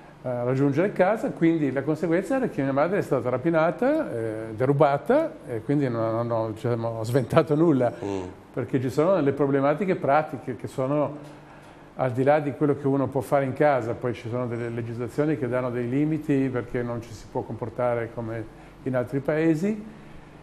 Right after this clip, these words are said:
Speaker 1: Eh, diciamo che anche con un allarme, con un servizio di
Speaker 2: Non
Speaker 1: sorveglianza,
Speaker 2: basta,
Speaker 1: eccetera,
Speaker 2: non
Speaker 1: non basta
Speaker 2: basta.
Speaker 1: perché i tempi tecnici sono quindici minuti di intervento e in quei quindici minuti il ladro ha tutto il tempo di entrare. Sono entrate da mia madre, hanno divelto una sala cinesca,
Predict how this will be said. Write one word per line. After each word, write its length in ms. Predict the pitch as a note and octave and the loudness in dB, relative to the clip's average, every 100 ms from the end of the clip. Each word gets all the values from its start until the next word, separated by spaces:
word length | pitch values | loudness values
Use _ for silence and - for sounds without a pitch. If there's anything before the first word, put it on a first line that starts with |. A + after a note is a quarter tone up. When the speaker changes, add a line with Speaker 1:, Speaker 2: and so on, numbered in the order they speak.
| - - - | -20 -16 -8
Speaker 1:
Eh, 360 | B2 B2 B2 | -4 -4 -4
diciamo 360 | B2+ A#2+ D#3+ F#3 | -4 0 0 2
che 100 | D#3 | 2
anche 340 | C3+ B2+ - | 2 2 -4
con 160 | A2+ C#3 | 0 2
un 120 | D3 | 4
allarme, 560 | D3+ D3+ C#3 A#2 A2+ A2+ | 4 4 4 2 -2 -4
con 140 | B2+ | -4
un 80 | B2 | -2
servizio 420 | - C3+ D#3+ D#3 | 0 2 2 0
di 60 | C3+ | 4
Speaker 2:
Non 100 | D#3 | 4
Speaker 1:
sorveglianza, 320 | D3+ D3 C3+ | 6 4 2
Speaker 2:
basta, 160 | - A#2 | 4 2
Speaker 1:
eccetera, 320 | - F3 - | 2 4 4
Speaker 2:
non 80 | - | 6
Speaker 1:
non 80 | F#3 | 8
basta 240 | D#3+ E3 | 6 6
Speaker 2:
basta. 120 | A3+ F#3 | 2 2
Speaker 1:
perché 140 | F3 | 2
i 100 | F3+ | 2
tempi 440 | F#3 E3+ E3+ A3 G#3 | 4 4 2 -2 0
tecnici 460 | D#3 - F#3 - | 0 0 -4 -4
sono 220 | D3 D3 C3+ | -2 -2 2
quindici 380 | D3 C#3+ C#3+ F3+ | 2 2 0 0
minuti 340 | D#3 C#3+ C#3+ | 2 2 2
di 60 | D#3 | 2
intervento 540 | D#3+ F3+ A#2+ A#2+ - | 2 0 0 -2 -2
e 60 | F3 | 0
in 60 | |
quei 140 | C3+ A#2 | 0 -2
quindici 340 | C#3 B2 E3+ | -2 -2 -2
minuti 540 | E3 C#3 C3 E3 D#3 - - - - - | 0 0 2 2 0 -6 -16 -20 -4 4
il 100 | D3+ | 6
ladro 320 | C#3 D3 D#3+ | 6 4 2
ha 40 | |
tutto 180 | A#2 D3 | 2 2
il 80 | C#3+ | 2
tempo 260 | C#3+ A#2+ | 0 0
di 80 | A#2+ | 0
entrare. 460 | D3 C#3+ C3+ C#3+ E3+ | 0 2 2 4 2
Sono 160 | D3+ B2+ | -2 -2
entrate 260 | C#3 B2+ | -2 -2
da 80 | B2+ | -2
mia 140 | C3+ | 0
madre, 460 | C#3 B2 G#2+ G#2+ G#2+ | 2 2 0 -6 -8
hanno 480 | A2 A2 A2 A2 A2 A2 | -6 -4 -4 -4 -4 -2
divelto 320 | B2 C3+ D#3 | -2 0 0
una 100 | C#3+ | 0
sala 200 | D3+ C#3+ | 0 0
cinesca, 520 | D3 C#3 G#2+ - | 0 0 -2 -6